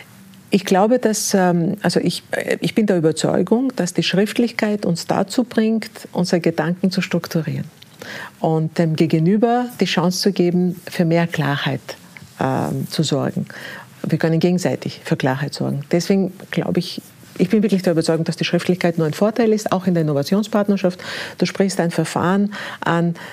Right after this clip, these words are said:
das mit große Zweifel angesehen wird. Was wollen wir denn damit? Äh, wie weit können wir gehen?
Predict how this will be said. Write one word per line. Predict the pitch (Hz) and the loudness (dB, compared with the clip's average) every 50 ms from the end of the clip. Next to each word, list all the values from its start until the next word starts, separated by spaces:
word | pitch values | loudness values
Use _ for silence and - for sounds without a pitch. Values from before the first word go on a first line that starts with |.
| - - - - | -18 -18 -8 -4
das | - 151 156 156 - - - - - | -2 0 0 -2 -4 -8 -10 -6 -4
mit | - 156 160 156 151 - - - - - - - - - - - - | -2 0 0 0 0 -2 -6 -12 -12 -12 -14 -16 -18 -18 -18 -14 -6
große | - - 190 220 - 214 180 | 0 0 2 2 2 0 -2
Zweifel | - - 185 226 - - 214 | 0 0 0 0 0 0 0
angesehen | - 196 208 202 208 196 202 196 190 185 185 170 | 2 2 2 2 2 2 2 2 2 2 4 2
wird. | 180 170 170 170 170 - - - - - - - | 2 2 2 0 -2 -8 -16 -14 -16 -14 -10 -6
Was | - 143 143 - - | -2 -2 -2 0 2
wollen | 170 190 233 240 | 2 2 2 2
wir | 240 214 208 | 2 2 2
denn | 208 202 190 | 2 2 2
damit? | 185 180 175 175 170 170 170 165 - - - | 2 2 2 2 2 2 0 -2 -4 -2 -2
Äh, | 165 156 143 - - 76 - | 0 0 0 0 0 0 0
wie | - 160 151 | 0 0 2
weit | 139 135 135 - - | 2 0 0 0 -2
können | 147 143 143 151 151 | -2 0 0 2 2
wir | 170 170 180 | 2 2 2
gehen? | - 214 208 202 202 202 196 - | 2 2 4 4 2 0 -2 -4